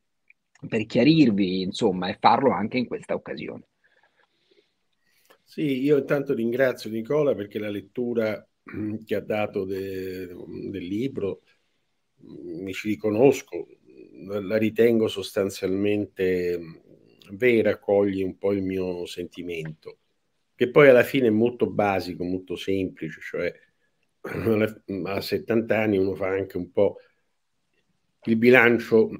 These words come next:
Speaker 2: <clears throat> di una propria, della propria vita, de-, delle proprie esperienze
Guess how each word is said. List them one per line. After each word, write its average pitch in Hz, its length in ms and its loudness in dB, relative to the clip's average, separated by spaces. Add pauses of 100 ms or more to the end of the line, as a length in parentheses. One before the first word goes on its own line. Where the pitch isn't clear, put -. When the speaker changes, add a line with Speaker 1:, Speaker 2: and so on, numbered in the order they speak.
Speaker 2:
<clears throat> 98 400 -6
di 92 100 -4
una 101 180 0
propria, 110 520 0
della 101 220 0
propria 143 300 0
vita, 104 580 -2
de-, 95 300 -8
delle 92 280 -8
proprie 92 300 -8
esperienze 110 1000 -2